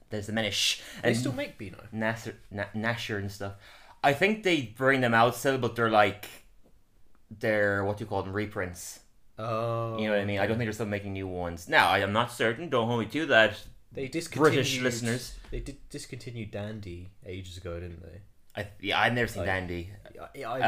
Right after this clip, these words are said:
Speaker 1: haven't seen
Speaker 2: seeing
Speaker 1: Dandy in
Speaker 2: Vaguely in the
Speaker 1: years.
Speaker 2: shop sometimes.
Speaker 1: Huh?
Speaker 2: I remember back in the day I'd see it sometimes in the shop, but then they stopped.
Speaker 1: Oh,
Speaker 2: So I
Speaker 1: yeah,
Speaker 2: think
Speaker 1: you know, back in the day it was big. I used to read
Speaker 2: Yeah.
Speaker 1: Dandy as well. I,
Speaker 2: Dandy
Speaker 1: I, I
Speaker 2: was,
Speaker 1: love Desperate
Speaker 2: Dandy was
Speaker 1: Dan.
Speaker 2: arguably, arguably better.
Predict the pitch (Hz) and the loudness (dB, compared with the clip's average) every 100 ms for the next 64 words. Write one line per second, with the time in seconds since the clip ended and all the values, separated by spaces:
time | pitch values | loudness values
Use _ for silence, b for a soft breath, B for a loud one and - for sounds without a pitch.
0 | 131 143 131 123 120 113 110 110 110 95 | 2 2 4 4 6 4 4 4 4 2
1 | 95 - 85 - - 98 98 87 85 - | -2 -6 -8 -10 -14 -14 -12 -14 -14 -18
2 | - - 117 202 - b b b 110 135 | -18 -2 0 0 -6 b b b -4 -4
3 | 139 131 123 - 120 104 107 104 98 - | -4 -4 -4 -4 -8 -6 -4 -4 -8 -10
4 | 92 - - 95 98 90 87 90 90 - | -10 -10 -10 -10 -10 -12 -14 -14 -14 -14
5 | - - 85 90 90 - 98 87 - - | -14 -14 -12 -12 -12 -12 -12 -12 -14 -20
6 | - - 175 220 165 180 147 185 127 139 | -20 2 10 12 12 12 12 8 8 6
7 | 131 110 254 262 104 101 131 127 190 101 | 6 4 4 2 0 2 8 8 8 4
8 | 135 98 113 104 80 90 107 90 - 107 | 2 6 4 4 -2 0 2 4 2 4
9 | 117 117 165 - 110 180 - 92 117 90 | 2 4 2 2 4 2 2 0 0 0
10 | 120 123 113 101 117 135 123 95 - 117 | -2 -4 -10 -8 -6 -4 -6 -8 -8 -10
11 | - | -10